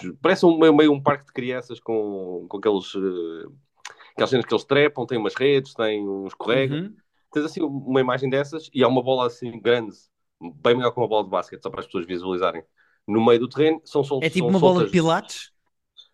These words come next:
Speaker 1: Sim, mais ou menos, assim desse tamanho. Talvez um bocadinho menor, porque tu consegues agarrar aquilo, tens que agarrar aquilo com os dois braços, nunca com uma mão. Ahm,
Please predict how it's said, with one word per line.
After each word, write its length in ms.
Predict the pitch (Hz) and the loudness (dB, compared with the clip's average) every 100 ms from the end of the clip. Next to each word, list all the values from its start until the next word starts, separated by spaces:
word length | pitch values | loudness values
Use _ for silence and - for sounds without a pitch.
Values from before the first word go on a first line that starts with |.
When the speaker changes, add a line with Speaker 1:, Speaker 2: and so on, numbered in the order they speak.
| _ _ - | _ _ -16
Speaker 1:
Sim, 280 | - 165 135 | 2 2 2
mais 160 | - 131 | 0 0
ou 60 | 139 | 0
menos, 240 | - _ 98 | -4 _ -12
assim 240 | 101 127 | -8 -6
desse 160 | 131 131 | -6 -4
tamanho. 240 | 113 90 _ - | -4 -4 _ -6
Talvez 260 | 113 139 | -2 -2
um 60 | 147 | -2
bocadinho 540 | 143 156 147 202 214 | -2 -2 0 -4 -4
menor, 320 | 208 214 240 247 _ _ _ _ | -2 0 -2 -6 _ _ _ _
porque 420 | - 143 143 143 | -8 -6 -4 -6
tu 80 | - | -2
consegues 300 | 170 185 170 | -2 0 -2
agarrar 240 | 170 170 | -2 -2
aquilo, 220 | 160 160 151 - | -4 -8 -10 -4
tens 140 | 143 | -2
que 80 | 143 | 2
agarrar 180 | 151 147 | 2 2
aquilo 140 | 143 | 0
com 80 | 143 | 0
os 60 | 143 | 2
dois 140 | 135 | 4
braços, 240 | 113 143 120 | 2 0 -2
nunca 220 | 120 117 | -6 -6
com 120 | 117 | -6
uma 100 | 110 | -4
mão. 240 | 110 143 _ _ _ _ _ _ - | -4 -6 _ _ _ _ _ _ 2
Ahm, 520 | 107 104 101 101 | 2 2 -2 -6